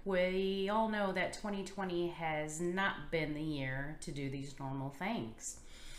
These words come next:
Maybe gatherings were very small or didn't happen at all for you guys.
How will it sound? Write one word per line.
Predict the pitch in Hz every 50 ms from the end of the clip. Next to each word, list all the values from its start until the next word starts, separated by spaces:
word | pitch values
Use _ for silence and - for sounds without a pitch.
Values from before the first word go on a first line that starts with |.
| - - - - - - - - - - - -
Maybe | 175 190 214 226 208
gatherings | 214 214 214 214 226 220 220 226 226 202 190
were | 202 202
very | 202 208 208 208 214 208
small | - - 196 185 196 214 214 202 170 151 139 - -
or | - 165 160
didn't | 156 170 147 156 156
happen | 156 165 165 165 185 175 165
at | 170 156
all | 151 151 175 196 180 143
for | 131 - 151 143
you | 135 135 135 131
guys. | 139 135 120 117 117 117 127 139 - - -